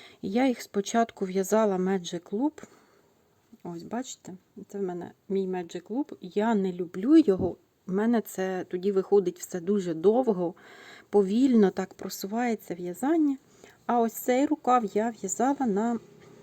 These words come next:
чотирьох спицях. І він в мене набагато швидше зв'язався. От, ну, от Magic Loop — це не моє, не знаю.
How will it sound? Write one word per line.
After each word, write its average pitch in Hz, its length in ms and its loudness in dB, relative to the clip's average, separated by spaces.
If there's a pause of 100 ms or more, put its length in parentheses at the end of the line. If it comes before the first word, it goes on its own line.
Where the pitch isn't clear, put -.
(240)
чотирьох 208 460 2
спицях. - 560 -6 (1700)
І 247 60 0
він 294 200 6
в 247 40 6
мене 220 460 4
набагато 208 580 0
швидше 196 460 -4
зв'язався. 165 760 -10
От, 208 120 -10 (120)
ну, 233 300 0 (220)
от 208 200 -6
Magic 214 340 0
Loop — 294 300 -4
це 233 240 -2
не 208 140 2
моє, 180 440 -10 (220)
не 202 100 -10
знаю. 185 380 -8